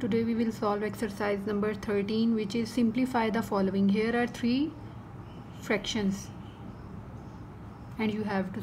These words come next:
solve them. First is five by six plus one by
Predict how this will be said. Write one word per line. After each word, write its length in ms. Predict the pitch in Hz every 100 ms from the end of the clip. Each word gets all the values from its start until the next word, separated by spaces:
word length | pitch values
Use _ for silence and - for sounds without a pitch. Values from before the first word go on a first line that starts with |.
| -
solve 280 | 180 175 180
them. 140 | 180
First 300 | 175 233 226
is 220 | 277 285 - - - -
five 360 | - 233 247 247
by 120 | 277
six 300 | 269 285 285
plus 300 | - 254 254 233
one 140 | 240
by 120 | 247